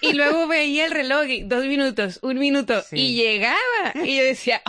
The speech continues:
Speaker 1: "Órale,
Speaker 2: A veces
Speaker 1: qué
Speaker 2: falla, ¿eh?
Speaker 1: modernos", ¿no?
Speaker 2: También. Alguna vez falla.
Speaker 1: Finalmente, para mí se me hace eso, eh, cuando vino mi hermana por primera vez aquí también, ¿no? Le dije, "Mira, mira, mira", me dijo,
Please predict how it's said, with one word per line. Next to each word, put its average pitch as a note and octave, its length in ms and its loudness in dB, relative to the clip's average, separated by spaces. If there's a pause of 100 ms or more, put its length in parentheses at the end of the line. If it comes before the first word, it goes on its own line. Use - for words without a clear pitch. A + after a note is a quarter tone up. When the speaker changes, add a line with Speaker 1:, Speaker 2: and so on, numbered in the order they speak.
(120)
Speaker 1:
"Órale, B3+ 380 2
Speaker 2:
A C4 60 6
veces A#3 200 0
Speaker 1:
qué A#3+ 60 0
Speaker 2:
falla, C4 340 2
¿eh? - 0 -
Speaker 1:
modernos", B3 240 0
¿no? G#3+ 220 -2
Speaker 2:
También. B3+ 260 -8
Alguna A#3+ 280 -2
vez A#3+ 120 -2
falla. D#3+ 420 -8
Speaker 1:
Finalmente, C#4+ 720 -2
para D#4+ 220 0
mí B3+ 140 0
se D4 120 -2
me C#4 100 2
hace C4+ 260 -2
eso, C4+ 600 0
eh, G3+ 640 -2
cuando G#3+ 220 0
vino G#3+ 160 0
mi B3+ 100 2
hermana A#3 340 0
por A3+ 140 -2
primera G3+ 540 -2
vez A3 180 -6
aquí G3+ 180 -6
también, G3+ 360 -4
¿no? F3+ 100 -6
Le A#3+ 120 -4
dije, G#3 180 -4
"Mira, A3+ 200 0
mira, A3+ 240 0
mira", A3+ 240 -6
me G3+ 60 -8
dijo, F#3 240 -12